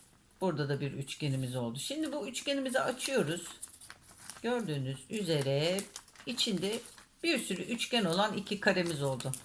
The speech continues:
Gördünüz mü? Heh. Şimdi bunu dik tutuyoruz ve bu şekilde yere yatırıyoruz. Üst kareyle çalışacağız önce.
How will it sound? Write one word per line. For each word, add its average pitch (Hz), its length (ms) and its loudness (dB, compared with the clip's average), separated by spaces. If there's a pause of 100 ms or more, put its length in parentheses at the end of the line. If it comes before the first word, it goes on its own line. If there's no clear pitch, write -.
(120)
Gördünüz 285 540 -6
mü? 131 100 -6 (1040)
Heh. 180 100 -2 (2500)
Şimdi 349 340 4
bunu 370 240 4 (760)
dik 349 200 2
tutuyoruz 311 720 6 (240)
ve 233 160 2
bu 330 80 0
şekilde 247 380 2
yere 247 240 4
yatırıyoruz. 233 880 2 (2500)
Üst 330 240 6
kareyle 180 400 8
çalışacağız 139 720 2
önce. 127 340 0